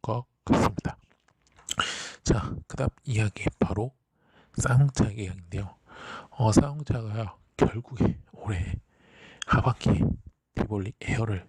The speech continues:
재등판시킨다고 합니다. 사실 최근에 위장막을 덮은 테스트 카들이 곳곳에서 포착이 되고 있고요. 사실 티볼리 에어는 지난해 티볼리 보호 변경 모델이 출시면서 단종이 되었습니다. 뭐 코란도, 이유는 코란도와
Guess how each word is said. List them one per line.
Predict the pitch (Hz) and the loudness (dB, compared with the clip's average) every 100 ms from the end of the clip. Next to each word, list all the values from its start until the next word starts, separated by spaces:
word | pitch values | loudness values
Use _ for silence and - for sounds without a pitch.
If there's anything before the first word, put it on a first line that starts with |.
| _ | _
재등판시킨다고 | 123 - 104 92 - 113 - - 120 101 90 | 0 0 -2 -10 -14 -12 -10 -6 -2 0 0
합니다. | 98 92 101 - _ - - - - - | -2 -4 -8 -8 _ -16 -16 -16 -20 -10
사실 | - 127 | 0 4
최근에 | - 160 165 110 | 6 6 6 4
위장막을 | 92 92 113 117 120 110 110 107 104 - | 0 0 2 4 4 4 4 2 0 0
덮은 | - - - 117 - | -4 -2 -2 0 4
테스트 | 117 - - - 110 107 101 - | 4 2 -12 -10 -6 -6 -6 0
카들이 | 135 131 107 | 2 2 0
곳곳에서 | - - - 98 - | 0 -2 0 2 2
포착이 | - - - 110 101 | -2 -10 -4 -2 0
되고 | - - | 0 0
있고요. | 98 - 107 98 - - - - - - - - | -4 -2 -2 -2 -10 -12 -6 0 2 2 2 2
사실 | - - 135 123 - | 4 4 0 -4 0
티볼리 | 151 156 160 | 2 2 2
에어는 | 101 95 101 87 | 0 -2 -2 -2
지난해 | - 117 98 92 - | -2 0 0 -2 0
티볼리 | - 139 127 | 0 0 -2
보호 | 120 - 107 | -2 -2 0
변경 | 110 107 98 107 95 | 2 0 2 0 2
모델이 | 87 95 110 - | 4 2 2 -2
출시면서 | - - 139 127 - 92 - _ | 0 0 0 0 0 -2 -8 _
단종이 | - 92 110 95 | -6 0 0 0
되었습니다. | - - - 85 - - - _ - | 0 0 0 -6 -8 -8 -8 _ -8
뭐 | - | -6
코란도, | - 139 131 127 - | -4 -4 -4 -8 -6
이유는 | 113 104 110 95 - | -2 0 0 -2 -4
코란도와 | - 143 143 117 95 | 0 2 4 4 4